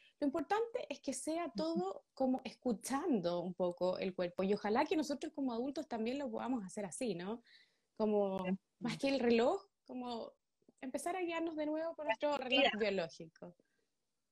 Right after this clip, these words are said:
Speaker 1: La
Speaker 2: Sí.
Speaker 1: necesidad.
Speaker 2: Mira, y Rubén nos pregunta, Vero nos pregunta, ¿cuántos alimentos se les debe ofrecer al principio a los niños?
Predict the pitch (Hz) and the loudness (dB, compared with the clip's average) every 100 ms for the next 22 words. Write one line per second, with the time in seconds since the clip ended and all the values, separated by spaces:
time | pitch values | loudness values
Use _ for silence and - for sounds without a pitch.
0 | _ _ _ - 208 202 190 - 180 - | _ _ _ -8 -2 0 0 -4 -8 2
1 | 220 233 220 233 220 214 240 269 277 - | 4 6 4 4 -2 -10 -6 -4 -4 -4
2 | - - _ 254 294 - 302 370 440 - | -6 -6 _ -4 -2 4 6 6 4 0
3 | - 202 269 311 311 - 240 233 254 285 | -2 0 4 4 2 2 0 2 2 4
4 | 320 302 330 381 339 294 277 330 370 370 | 4 4 4 4 4 2 2 2 0 0
5 | 294 277 277 320 330 285 269 311 320 254 | 4 6 6 6 4 0 2 2 2 0
6 | 240 202 349 370 415 403 277 180 - 160 | -2 -2 -4 -2 -2 0 0 -2 -4 -20
7 | - | -20